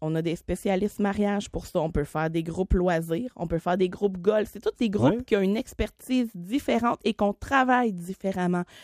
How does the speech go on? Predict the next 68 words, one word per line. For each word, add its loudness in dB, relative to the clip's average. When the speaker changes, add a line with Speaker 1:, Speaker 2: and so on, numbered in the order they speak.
Speaker 1:
Euh, 4
les 2
groupes -2
gymnastiques 0
qui -20
sont -2
de 4
plus -2
en 0
plus -6
populaires, 0
là, 2
surtout -6
avec 2
Speaker 2:
Les 0
groupes 6
Speaker 1:
le 2
Speaker 2:
gymnastiques ? 2
Speaker 1:
Gymnastique. 0
Surtout, -2
on 2
pense 0
au -2
Hard 4
Rock 4
maintenant, 2
Speaker 2:
Oui, 6
oui, 8
oui. 6
Speaker 1:
là, 8
avec, 4
euh, 6
avec 2
son 2
Woodward 4
puis -6
ses 0
trampolines 2
puis -6
tout -6
Speaker 2:
Oui. 2
Speaker 1:
ça. 4
Euh, 4
nous, 4
quand 6
on 2
était 2
là, 4
il 4
y 4
avait 2
des 4
gens 2
du 2
Cirque -8
du -12
Soleil 2
qui -10
s'entraînaient, 0
qui -2
étaient 0
là 2
pour 4
Speaker 2:
Pour 0
Speaker 1:
une 2
Speaker 2:
vrai ? 6
Speaker 1:
semaine. 4
Oui, 4